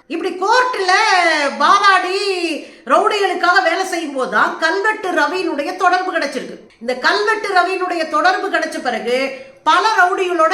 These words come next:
இவருக்கு லிங்க் ஆயிருக்கு. ஒரு கட்டத்துல கல்வெட்டு ரவியை கொல்ல வரும்போது கல்வெட்டு ரவியை காப்பாத்துறதுக்காக இவரை களத்துல இறங்கி சம்பவம் எல்லாம் பண்றாரு. அதுக்கப்புறம் கல்வெட்டு ரவி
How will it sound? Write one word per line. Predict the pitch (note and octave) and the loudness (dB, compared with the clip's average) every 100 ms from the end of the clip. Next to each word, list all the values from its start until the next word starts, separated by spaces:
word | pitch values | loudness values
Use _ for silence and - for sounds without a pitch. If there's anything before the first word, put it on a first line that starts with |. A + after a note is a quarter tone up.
| G4 | 0
இவருக்கு | D#4+ D4+ E4 | -2 -4 -6
லிங்க் | C#4+ - C4 | -6 -2 -2
ஆயிருக்கு. | - - - - G#3 | -2 -8 -14 -12 -4
ஒரு | B3+ | -4
கட்டத்துல | C#4 E4 F#4 F4 F4 | -2 -2 2 2 2
கல்வெட்டு | D4+ E4+ F4+ E4 | -2 0 0 0
ரவியை | E4 E4 D#4 D4 | -2 0 -2 0
கொல்ல | D4+ E4+ | 0 0
வரும்போது | D4 C#4 C4+ B3 F#3+ G#3+ E4 G#4 - - _ - | 0 -2 -4 -2 -4 -4 -4 -6 -12 -20 _ -2
கல்வெட்டு | D4+ G4 G4+ F#4 E4 | -2 0 -4 -2 -2
ரவியை | E4 E4+ D#4 | 0 -2 0
காப்பாத்துறதுக்காக | D#4 F#4 F4 E4 D#4+ F4 E4+ | 0 2 0 0 -4 -4 -2
இவரை | D#4 F#4 F#4 F4 | -2 0 -2 -2
களத்துல | E4 E4+ D#4+ | -4 -2 -4
இறங்கி | D4+ F4 E4 | -4 -6 -6
சம்பவம் | C#4 D4+ D4 | -6 -6 -4
எல்லாம் | D4+ C#4 | -4 -4
பண்றாரு. | C4+ B3+ G#3+ - - - C#4+ | -4 -4 -4 -8 -16 -4 -2
அதுக்கப்புறம் | F4+ F4+ G#4 - | 0 0 0 -2
கல்வெட்டு | E4+ G4 G#4 G4+ F4 | 0 0 -2 -2 0
ரவி | E4+ F#4 | 0 0